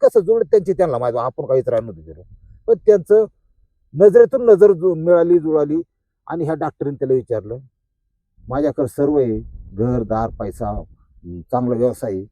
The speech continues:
एक सुविद्य पत्नी नाही हो, हा, आणि आपण काय लफड्यात दफड्यातला माणूस नाही, तुम्ही माझी बायको होताल का,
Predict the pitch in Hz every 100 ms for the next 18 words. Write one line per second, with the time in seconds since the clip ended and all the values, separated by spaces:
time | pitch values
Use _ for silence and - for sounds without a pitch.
0 | _ _ _ _ _ - 135 - 180 214
1 | 160 175 143 - 139 117 98 92 127 _
2 | _ _ - - _ - - _ - 123
3 | 135 - 151 156 156 147 135 120 127 127
4 | 214 107 214 208 196 190 - _ _ _
5 | _ - - _ - - - - 190 208
6 | 196 202 165 160 175 - - -